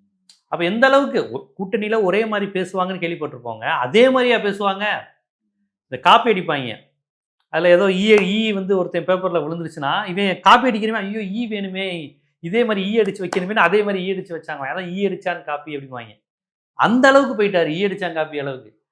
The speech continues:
So, அதனால அவருக்கு இப்ப பாமகல யார் இருந்தாலும் பிரச்சனை இல்ல, அவங்க கட்சியே அது மாதிரி போயிட்டு இருக்கு ரொம்ப இதா. இந்த சூழ்நிலையில் பாரதிய ஜனதாவுடன் ஒரு கட்சி, பாமகவோ, அதிமுகவோ, சிவசேனாவோ, நிதிஷ்குமாரோ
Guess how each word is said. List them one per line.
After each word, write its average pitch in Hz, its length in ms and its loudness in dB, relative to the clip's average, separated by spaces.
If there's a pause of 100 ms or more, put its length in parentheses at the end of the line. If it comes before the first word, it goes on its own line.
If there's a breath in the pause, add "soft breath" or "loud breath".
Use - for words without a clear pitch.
(140)
So, 190 240 0
அதனால 175 480 6
அவருக்கு 180 380 2
இப்ப 170 200 2
பாமகல 190 520 2
யார் 170 200 4
இருந்தாலும் 175 300 -4
பிரச்சனை 156 300 -8
இல்ல, 131 120 -4
அவங்க 160 180 -6
கட்சியே 190 280 -6
அது 180 100 -8
மாதிரி 175 240 -4
போயிட்டு 170 340 -8
இருக்கு 123 380 -18 (480)
ரொம்ப 135 560 0
இதா. 113 200 -6 (380)
இந்த 180 340 -4
சூழ்நிலையில் 214 600 -8
பாரதிய 220 520 2
ஜனதாவுடன் 196 920 -2
ஒரு 175 200 -6
கட்சி, 165 460 -10
பாமகவோ, 175 720 -2
அதிமுகவோ, 170 640 -6 (100)
சிவசேனாவோ, 170 720 -6
நிதிஷ்குமாரோ 156 800 -8